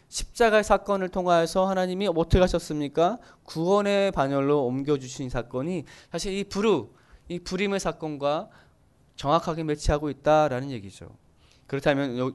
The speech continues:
여기에 있어서 우리가 반드시 보아야 될 인물들이 있는데요. 그 인물들은 두 인물입니다. 아, 우리가 너무나 잘 알고 있는 인물인데 하나는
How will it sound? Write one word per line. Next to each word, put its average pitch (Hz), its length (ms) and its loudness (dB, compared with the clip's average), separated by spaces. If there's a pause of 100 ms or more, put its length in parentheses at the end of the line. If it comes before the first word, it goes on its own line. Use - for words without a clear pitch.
여기에 127 240 0
있어서 147 280 -4
우리가 139 540 0
반드시 139 380 -4
보아야 151 340 8
될 156 180 6
인물들이 165 460 2
있는데요. 120 560 -4 (320)
그 156 100 -8
인물들은 135 680 -6 (320)
두 170 160 -4
인물입니다. 107 720 -4 (500)
아, 87 140 -18 (140)
우리가 151 300 0
너무나 139 280 2
잘 143 160 4
알고 131 240 0
있는 117 320 -6
인물인데 110 600 -8
하나는 160 580 -4